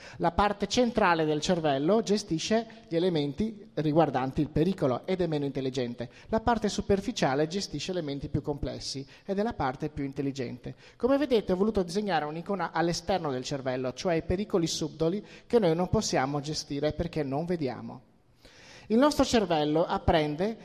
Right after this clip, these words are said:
le informazioni che vede dal mondo attraverso i cinque sensi. Quindi sviluppa il suo modo mentale, la sua mappa, in base alle informazioni che trova nel mondo.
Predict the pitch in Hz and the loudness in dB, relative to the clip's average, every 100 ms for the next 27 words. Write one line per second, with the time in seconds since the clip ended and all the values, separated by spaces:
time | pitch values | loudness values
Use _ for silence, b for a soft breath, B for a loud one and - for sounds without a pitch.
0 | B 190 220 220 220 240 - 202 190 214 | B 4 4 4 2 0 0 2 2 2
1 | 233 156 143 151 156 147 120 120 127 127 | 4 4 4 4 2 0 -4 -4 -4 -4
2 | - 151 196 156 131 - 180 190 - - | -8 -4 -2 -2 -2 -2 -4 -6 -12 -20
3 | _ 160 - 139 147 - 127 120 - 127 | _ -10 -8 -4 -4 -4 -6 -8 -10 -12
4 | 123 b b - 208 185 180 269 - - | -14 b b 0 2 4 2 0 -4 -12
5 | 170 220 196 165 160 156 - 175 160 147 | 0 6 8 8 4 2 0 4 4 2
6 | 143 160 175 139 143 147 135 185 160 127 | 0 -2 -2 0 0 0 -2 -4 -4 -6
7 | - 185 196 165 147 139 175 156 143 - | -6 -6 -6 -4 -2 -2 -4 -4 -6 -8
8 | - 175 196 190 185 185 160 156 156 - | -6 -2 2 2 0 -2 -4 -6 -8 -4
9 | 135 135 131 123 120 120 120 | -4 -4 -6 -8 -12 -12 -16